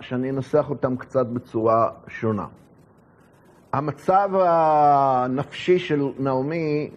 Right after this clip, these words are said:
איך תגדירו אותו? ירוד ורע זה מילים, אה, עדינות. אה, ת-, תנו לזה שם, אה, רפואי כמעט.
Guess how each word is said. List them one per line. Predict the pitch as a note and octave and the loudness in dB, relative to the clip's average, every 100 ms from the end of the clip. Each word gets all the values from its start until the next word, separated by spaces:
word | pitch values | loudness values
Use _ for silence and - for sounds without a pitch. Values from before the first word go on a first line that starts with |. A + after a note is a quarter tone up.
| - - | -20 -8
איך | - C3+ - | -6 -4 -2
תגדירו | B2+ B2+ C3 A#2 | 0 2 2 0
אותו? | G#2 - F2+ - - _ _ - - - - - - - - C3+ - - - | -2 -6 -8 -10 -20 _ _ -20 -20 -20 -20 -20 -20 -20 -20 -20 -20 -20 -6
ירוד | A2 C3 F3+ F#3 C#3+ | 0 2 4 4 2
ורע | C3 B2 C3 D#3 E3 | -2 0 0 0 0
זה | B2 C3+ | -2 -4
מילים, | C3 C3+ D3+ D3 | -2 -2 -2 -2
אה, | C#3 C3+ B2+ A2 | 0 0 0 0
עדינות. | B2 C3+ D3 B2 - - | 2 2 2 0 -4 -8
אה, | - | -8
ת-, | - C5 G4 C4 | 0 0 0 -2
תנו | B3+ | -2
לזה | C#4 A#3+ G3+ | 0 0 -2
שם, | - G3+ G#3 | 0 -2 0
אה, | F#3+ F3+ E3+ D#3+ | 2 2 2 0
רפואי | C#3+ D3 - F#3 A3 - | 0 -2 0 2 2 0
כמעט. | D3+ A2+ F#2 | -2 -4 -6